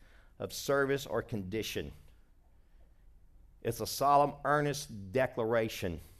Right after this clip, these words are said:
The word vow is mostly used in the Old Testament, and it's the Hebrew word nadar, to make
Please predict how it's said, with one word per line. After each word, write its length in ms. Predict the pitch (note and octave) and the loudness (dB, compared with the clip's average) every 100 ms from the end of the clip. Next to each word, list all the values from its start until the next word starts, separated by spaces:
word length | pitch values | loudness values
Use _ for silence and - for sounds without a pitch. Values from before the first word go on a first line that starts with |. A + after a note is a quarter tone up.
| - - - - - - - | -20 -20 -20 -20 -20 -20 0
The 100 | C3+ | 4
word 260 | C3+ D#3+ B2 | 8 8 8
vow 300 | D3+ D#3 C3 | 8 8 6
is 160 | A2+ | 2
mostly 460 | C3+ D3 E3+ - C3 | 2 4 2 0 -2
used 420 | A2 A#2+ B2+ A#2 | 0 0 0 -2
in 60 | A2 | -4
the 140 | A2+ | -2
Old 200 | A2+ G2+ | -2 -2
Testament, 600 | - C#3 A#2+ - G2+ F#2+ - - - - - - | 0 0 0 -4 -6 -6 -10 -20 -20 -20 -20 -6
and 140 | G#2+ A#2 | 0 0
it's 120 | - | 0
the 120 | A2+ | 0
Hebrew 480 | G#2+ - F3 B2+ A#2+ | -2 0 0 2 0
word 500 | G#2+ A2+ A2 A2+ A2 - - - - G#2 | 2 2 2 0 -4 -14 -20 -20 -14 -6
nadar, 680 | G#2+ B2 A#2+ G2 C#2 G#1+ - - - - - - - - - | 2 4 4 2 -2 -6 -14 -20 -20 -20 -20 -20 -20 -20 -4
to 120 | B2 | 0
make 520 | A#2 C3 D3 E3 - | 2 4 4 2 -6